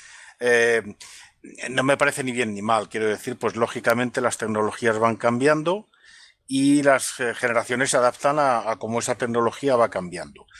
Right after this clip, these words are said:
En cuanto a si la tecnología táctil será el futuro,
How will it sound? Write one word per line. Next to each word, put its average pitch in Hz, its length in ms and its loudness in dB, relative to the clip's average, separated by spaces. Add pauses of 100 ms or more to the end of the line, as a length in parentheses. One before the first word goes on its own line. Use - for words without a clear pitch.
(360)
En 123 140 0
cuanto 127 340 2
a 120 60 2
si 127 440 -4
la 120 140 2
tecnología 120 600 0
táctil 143 380 -4
será 135 580 2 (540)
el 120 140 -4
futuro, 143 680 0